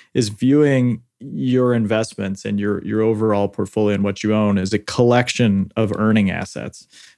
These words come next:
right? And in this case, you, you, the, the assets are represented by stocks and fractional interest in businesses or even bonds, you know, claims on those businesses, or cash, which is, you know, a collection of something different, right? Some, some store of value that you can use in the future.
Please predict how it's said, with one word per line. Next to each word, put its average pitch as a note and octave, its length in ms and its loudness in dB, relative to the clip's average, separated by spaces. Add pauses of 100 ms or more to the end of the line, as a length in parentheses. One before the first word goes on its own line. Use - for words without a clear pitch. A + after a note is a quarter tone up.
(120)
right? G#2+ 140 0
And G#2+ 140 2
in G#2 100 2
this A2 160 2
case, G#2 320 0
you, G#2 220 -4
you, G#2+ 200 -4 (360)
the, A2 140 2 (280)
the B2+ 80 2
assets C3 400 2
are A2+ 80 4
represented C#3 640 4
by A2+ 140 2
stocks G#2+ 460 -2
and G#2+ 120 -4
fractional G#2 440 -2
interest G#2 340 -4
in G#2 120 -4
businesses A2+ 640 -2
or A2 120 4
even G#2+ 300 2
bonds, A2 420 0
you A2 60 0
know, G2+ 100 0
claims G#2+ 400 0
on G2+ 240 0
those G2+ 220 0
businesses, A2+ 720 -2 (640)
or E3+ 140 4
cash, F3+ 400 2
which B2+ 160 0
is, C3 320 0
you C#3 100 -4
know, A#2+ 140 0
a A2+ 60 -4
collection B2 400 0
of G#2 100 -4
something A#2 320 -2
different, A2+ 340 -2
right? G#2 120 -4
Some, G#2+ 340 -6
some G#2+ 540 -8
store A#2 480 0
of G#2+ 100 -2
value G#2+ 360 2
that G2+ 120 -2
you G#2+ 160 -2
can A2 160 -2
use A2 220 0
in G2+ 80 2
the G2 100 0
future. G2+ 540 2